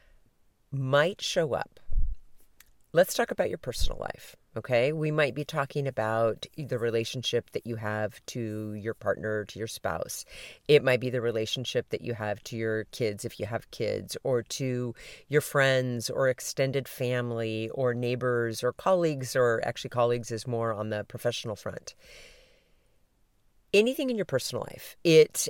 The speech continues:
um, might have to do with the relationship that you have to yourself, like how you feel about yourself, the relationship to your body. It might be your actual health. It could be anything in your personal life.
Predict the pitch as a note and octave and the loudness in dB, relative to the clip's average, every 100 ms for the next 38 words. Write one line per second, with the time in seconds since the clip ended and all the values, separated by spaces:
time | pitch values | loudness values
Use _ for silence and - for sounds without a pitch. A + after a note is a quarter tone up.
0 | - E3 D#3 C#3 C3 B2 - - _ - | 0 2 4 4 2 -4 -10 -20 _ -12
1 | - C#3+ C#3+ G#3 A#3+ - - A#2+ B2 B2+ | -4 2 4 4 2 -2 -2 -2 0 0
2 | C3 C3 - A#2 A2+ A#2 - C3 - A#2 | 0 -2 -2 -2 2 0 -2 -6 -8 -6
3 | C3+ C3+ - C#3 - A2+ - - - A2 | -4 -4 -4 -4 -2 -2 -2 -4 0 0
4 | C#3 C#3+ D3 D#3 B3 - - - - - | 2 0 0 -2 0 0 -2 -2 -4 -4
5 | - B2 B2 B2 - D3+ - D#3 - C#3 | -2 -2 0 0 -2 -4 -4 -6 -6 -4
6 | A#2+ A#2+ D#3 F#2 - - - - - C#3 | 0 2 2 0 -8 -18 -20 -4 2 4
7 | C#3+ C#3 C#3+ C3 - C3 C#3+ - D3+ A2+ | 4 2 -2 -2 -2 -6 -6 -2 -2 0
8 | C#3+ - - D#3 D#3+ D3+ - - A3+ G#3+ | 2 2 2 -4 -4 -6 -4 0 2 2
9 | F#3+ D#3+ C3 A#2 A2 - G#2 C2+ C2+ - | 0 -2 -2 -2 -4 -6 -6 -6 -8 -10
10 | - | -20